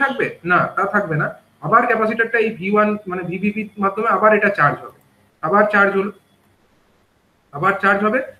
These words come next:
আবার যখন ইউজেটিটা on হবে, আবার ডিসচার্জ হবে, আবার চার্জ হবে, আবার ডিসচার্জ হবে, আবার একবার চার্জ হবে, আবার ডিসচার্জ হবে। তো এই পদ্ধতিতে কিন্তু ক্যাপাসিটরের অ্যাক্রসে যে ভোল্টেজ, সেটা কিন্তু এইভাবে ভ্যারি করতে থাকবে।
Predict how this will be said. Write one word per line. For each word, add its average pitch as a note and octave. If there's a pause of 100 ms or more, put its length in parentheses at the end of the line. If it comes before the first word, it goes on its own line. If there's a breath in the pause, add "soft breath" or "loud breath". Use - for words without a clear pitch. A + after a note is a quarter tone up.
(140)
আবার F3+
যখন G#3+
ইউজেটিটা G#3+
on A3
হবে, A3+
আবার F#3 (100)
ডিসচার্জ G#3
হবে, F#3+ (400)
আবার F#3+ (100)
চার্জ G#3+ (100)
হবে, A#3+ (380)
আবার F3 (100)
ডিসচার্জ G3
হবে, F3 (420)
আবার G3
একবার G#3+
চার্জ G#3
হবে, A3 (100)
আবার F#3 (100)
ডিসচার্জ E3
হবে। D#3 (760)
তো F3 (140)
এই A#3 (400)
পদ্ধতিতে A3 (100)
কিন্তু A#3+
ক্যাপাসিটরের G#3+
অ্যাক্রসে G3+
যে G3+ (100)
ভোল্টেজ, F3
সেটা E3+
কিন্তু G3
এইভাবে G3 (100)
ভ্যারি D#3
করতে C#3
থাকবে। -